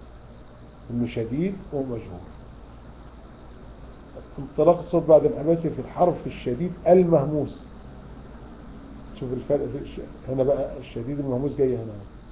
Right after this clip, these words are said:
الشدة انحباس جريان الصوت نتيجة غلق المخرج، ثم جريان النفس بعد انحباسه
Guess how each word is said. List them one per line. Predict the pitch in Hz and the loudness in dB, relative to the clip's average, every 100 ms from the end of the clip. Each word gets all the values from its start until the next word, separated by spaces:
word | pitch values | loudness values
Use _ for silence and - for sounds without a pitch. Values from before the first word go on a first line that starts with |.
| - - - - | -18 -18 -18 -14
الشدة | - - 175 170 170 | -12 -2 0 4 2
انحباس | 135 120 127 139 151 117 110 | 2 -8 -4 4 4 4 0
جريان | 127 123 123 147 127 117 - | 2 4 6 6 6 2 -8
الصوت | - - 151 175 143 | -16 -4 -2 -2 -2
نتيجة | 127 151 139 | -6 -2 -4
غلق | 120 156 151 180 | 0 0 0 -2
المخرج، | 151 180 220 202 - - - | 0 4 4 2 -4 -16 0
ثم | 175 190 | 2 4
جريان | 214 131 127 143 147 165 | 4 4 4 6 8 8
النفس | 156 139 143 175 190 190 - - - - - - | 4 2 2 4 4 4 -2 -16 -18 -18 -8 0
بعد | 135 123 | 2 2
انحباسه | 123 120 113 120 117 - | 0 -4 -6 -4 -4 -6